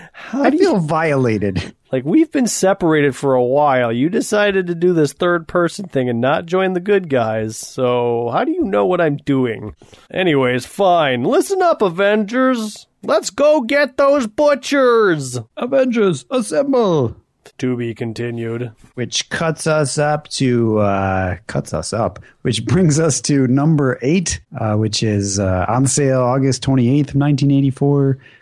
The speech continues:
Speaker 2: cover date of, uh, December nineteen eighty-four,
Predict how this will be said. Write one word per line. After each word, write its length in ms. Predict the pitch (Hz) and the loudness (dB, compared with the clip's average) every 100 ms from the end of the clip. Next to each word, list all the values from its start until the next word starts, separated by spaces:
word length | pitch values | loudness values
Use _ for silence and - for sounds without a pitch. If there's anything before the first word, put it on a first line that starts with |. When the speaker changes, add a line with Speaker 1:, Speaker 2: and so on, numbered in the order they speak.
| - | -6
Speaker 2:
cover 240 | 131 123 | -2 0
date 260 | 120 123 - | 2 0 0
of, 260 | 107 92 | -2 -2
uh, 200 | 95 92 87 | -2 -2 -4
December 460 | 90 - 139 135 | -6 -2 2 2
nineteen 380 | 131 127 120 127 | 2 2 2 0
eighty-four, 720 | 127 123 113 - 123 127 127 | 2 2 -2 -2 0 2 0